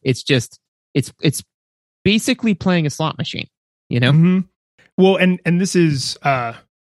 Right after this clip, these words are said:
Speaker 2: well, let me actually take a step back to, um, you didn't know you could buy town portals from the witch, right? Because you were playing the warrior, so you probably weren't spending a lot of time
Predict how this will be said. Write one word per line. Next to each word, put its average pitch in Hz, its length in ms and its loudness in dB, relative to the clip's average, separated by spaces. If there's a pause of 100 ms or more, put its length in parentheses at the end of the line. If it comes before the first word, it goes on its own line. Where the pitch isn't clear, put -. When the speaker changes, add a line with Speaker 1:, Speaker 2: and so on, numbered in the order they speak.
(180)
Speaker 2:
well, 165 140 0 (180)
let 175 140 2
me 254 160 0
actually 165 380 0
take 147 180 -4
a 139 40 -4
step 135 180 -6
back 135 240 -4
to, 120 460 -8 (340)
um, 113 260 -12 (240)
you 170 80 4
didn't 180 160 4
know 165 100 2
you 151 140 4
could 135 100 -4
buy 139 160 -2
town 127 280 -10
portals 120 320 -10
from 123 140 -14
the 110 80 -14
witch, 143 260 -14
right? 139 200 -6
Because 156 280 0 (340)
you 240 80 4
were 247 60 2
playing 156 260 2
the 160 80 4
warrior, 139 480 0
so 147 140 -4
you 131 180 0
probably 147 440 0
weren't 139 320 -6
spending 147 420 -2
a 151 60 2
lot 147 160 2
of 135 80 -6
time 147 520 2